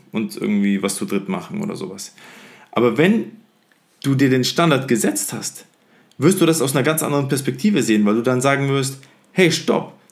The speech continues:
das ist doch unser Standard, das machen wir, das nehmen wir uns einmal die Woche, äh, mindestens vor. Ähm, wir so-, das ist unser Standard, wir rücken davon nicht ab.“ Ja? Aber wenn ich mir den Standard nie gesetzt habe,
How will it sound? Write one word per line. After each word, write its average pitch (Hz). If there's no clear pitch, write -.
das 131
ist 170
doch 156
unser 160
Standard, 156
das 113
machen 143
wir, 98
das 104
nehmen 131
wir 135
uns 131
einmal 139
die 131
Woche, 135
äh, 120
mindestens 139
vor. 160
Ähm, 135
wir 120
so-, 135
das 139
ist 143
unser 147
Standard, 156
wir 120
rücken 147
davon 135
nicht 131
ab.“ -
Ja? 117
Aber 120
wenn 175
ich 196
mir 147
den 135
Standard 151
nie 143
gesetzt 147
habe, 147